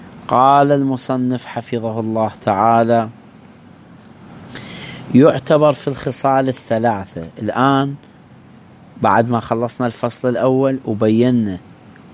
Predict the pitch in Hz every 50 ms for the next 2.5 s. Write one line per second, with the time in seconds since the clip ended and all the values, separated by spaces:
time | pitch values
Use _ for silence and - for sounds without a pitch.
0 | - - - - - - 151 147 135 117 98 82 - - - - - - - -
1 | - - - - - - - - 98 92 90 87 87 87 87 87 85 87 - -
2 | - - - - - - - - - -